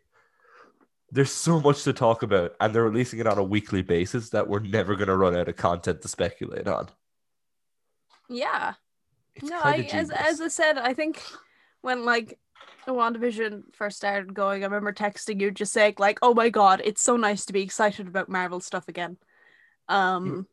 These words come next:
Speaker 1: It really is. And it's like, and it's the kind of Marvel stuff where you're like, "I don't know what they're gonna do here.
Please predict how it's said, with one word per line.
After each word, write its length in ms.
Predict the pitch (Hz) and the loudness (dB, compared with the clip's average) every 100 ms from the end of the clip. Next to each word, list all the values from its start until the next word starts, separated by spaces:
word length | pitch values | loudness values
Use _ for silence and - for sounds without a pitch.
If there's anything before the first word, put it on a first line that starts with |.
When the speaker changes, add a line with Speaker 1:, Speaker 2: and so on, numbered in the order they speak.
| _ _ - | _ _ 0
Speaker 1:
It 100 | 151 | 2
really 520 | 131 139 151 120 104 | 2 4 2 2 0
is. 300 | 92 80 - - | 0 -2 -6 0
And 140 | 123 135 | 2 2
it's 160 | - | 4
like, 440 | 151 139 123 - - _ _ _ 131 | 4 6 2 -2 -20 _ _ _ 0
and 100 | 139 | 0
it's 120 | 135 | -2
the 60 | |
kind 180 | - 165 | 0 2
of 80 | 147 | 6
Marvel 260 | 135 131 123 | 6 4 2
stuff 300 | 131 113 107 | 2 0 0
where 100 | 104 | -2
you're 100 | 98 | 0
like, 300 | 95 - _ _ _ _ - | -2 -6 _ _ _ _ -2
"I 140 | - 185 | 0 2
don't 400 | 190 110 - - | 2 0 0 -4
know 100 | 87 | 0
what 220 | 90 95 | 0 2
they're 120 | 98 | -2
gonna 220 | 95 120 120 | -2 -6 -6
do 280 | 143 160 | 0 0
here. 580 | 392 - 90 82 113 120 | 0 -6 -6 -6 -8 -16